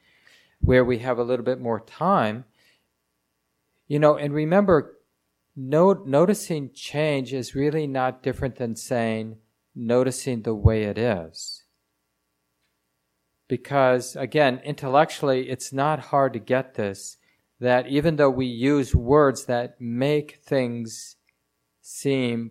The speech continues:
permanent, like Mark Nunberg, that my name makes it seem like this is something solid and permanent, but there's nothing here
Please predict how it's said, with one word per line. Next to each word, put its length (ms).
permanent, 640
like 300
Mark 460
Nunberg, 880
that 380
my 220
name 600
makes 420
it 140
seem 400
like 520
this 320
is 160
something 460
solid 460
and 140
permanent, 400
but 140
there's 240
nothing 500
here 680